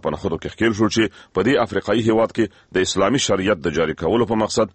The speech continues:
مخ په وړاندې روان ول. مجله زیاتوي، دا انګازې یو ځل بیا هغه مهال واورېدل شوې چې یوې ډلې ګیرورو وسلوالو جهادیانو د الجزایر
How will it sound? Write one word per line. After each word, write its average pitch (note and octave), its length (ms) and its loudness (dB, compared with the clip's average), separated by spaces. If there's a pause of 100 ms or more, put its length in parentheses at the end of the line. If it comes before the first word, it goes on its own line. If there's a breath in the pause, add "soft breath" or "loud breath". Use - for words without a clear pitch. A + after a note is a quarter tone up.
(160 soft breath)
مخ E2+ 220 -6
په E2+ 60 0
وړاندې C#2 320 0
روان C2+ 220 0
ول. C#2 160 -2 (360 soft breath)
مجله C#3 340 4
زیاتوي، C3+ 340 2 (480 soft breath)
دا C#3 100 4 (100)
انګازې B2 360 2 (120)
یو C3 120 4
ځل G2+ 180 2
بیا G2 140 2
هغه G2 220 0
مهال F2+ 240 0
واورېدل G#2 400 2
شوې G2+ 180 -2
چې G#2 80 2 (440 soft breath)
یوې B2+ 240 2
ډلې B2+ 200 2 (100)
ګیرورو G#2 460 2
وسلوالو G2+ 580 0
جهادیانو E2 500 0 (340 soft breath)
د G2+ 160 0
الجزایر G2 440 2